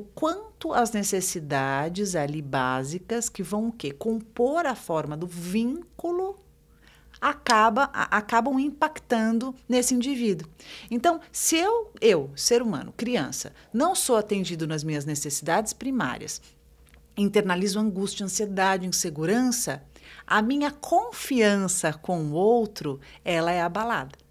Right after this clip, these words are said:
Então, no decorrer da minha vida, isso somado a outras experiências futuras, veja que interessante, porque eu posso ter passado, hum, hum,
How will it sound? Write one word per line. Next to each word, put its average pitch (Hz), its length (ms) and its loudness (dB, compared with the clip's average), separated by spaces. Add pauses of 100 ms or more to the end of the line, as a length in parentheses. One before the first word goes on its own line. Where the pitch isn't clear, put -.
(380)
Então, 190 280 2
no 262 240 2
decorrer 240 560 2
da 175 120 -6
minha 165 200 -6
vida, 143 600 -6 (280)
isso 233 260 0
somado 170 560 2
a 156 40 4
outras 214 520 4
experiências 160 800 0
futuras, 147 880 -2
veja 202 280 2
que 247 100 -4
interessante, 220 500 0
porque - 140 -12
eu 147 60 -4
posso 175 240 -2
ter 202 80 -4
passado, 139 420 -2
hum, 151 220 -10
hum, - 120 -12